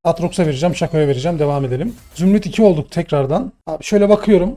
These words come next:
Maksimum gold ama maksimum damage'i Atrox bizden çalmış. Okey, problem değil abi. Evet arkadaşlar, Galion'un oynayışı bu şekildeydi. Benim yaptığım gibi Doran kalkanı veyahut da Doran yüzüğü başlayabilirsiniz.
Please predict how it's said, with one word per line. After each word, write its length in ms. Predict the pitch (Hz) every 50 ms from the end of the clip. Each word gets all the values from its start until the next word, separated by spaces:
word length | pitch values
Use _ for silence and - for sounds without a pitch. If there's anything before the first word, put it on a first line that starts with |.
| - _ _ _ -
Maksimum 520 | 180 208 202 180 - - 220 202 196 190
gold 240 | 175 185 190 185 185 - - - - _ _ -
ama 140 | 175 170 165
maksimum 500 | 175 185 180 180 - 190 180 175 175 165
damage'i 340 | 175 175 165 165 151 170 170
Atrox 380 | 165 165 160 170 - - -
bizden 240 | 156 147 143 165 160
çalmış. 560 | 151 - 160 151 147 147 151 - - - - -
Okey, 380 | - 208 - - 156 139 - - _
problem 360 | - 247 226 190 202 190 180
değil 240 | 160 151 135 123 123
abi. 160 | 123 131 165 - - _ _ -
Evet 220 | 226 226 214 -
arkadaşlar, 540 | 208 185 185 214 190 185 - - - 170 143
Galion'un 400 | 135 139 170 185 196 214 214 214
oynayışı 540 | 214 208 208 208 202 - - 214 220 220 220 147
bu 140 | 139 160
şekildeydi. 680 | - - 202 - - 208 202 202 202 202 180 202 208 208 - _ _ _ _ -
Benim 200 | 185 202 208 202
yaptığım 420 | 196 190 190 190 - 220 208 202
gibi 300 | 151 143 131 147 175 - - _ _ _ _ 208
Doran 220 | 196 202 202 202
kalkanı 440 | - 190 180 170 175 175 175 175 165
veyahut 300 | 170 170 170 165 170 -
da 100 | 165 147
Doran 220 | 160 160 175 175
yüzüğü 560 | 175 175 208 208 165 143 143 139 165 170 147
başlayabilirsiniz. 960 | 147 143 139 - - 170 160 160 175 185 180 - - 170 196 214 - - -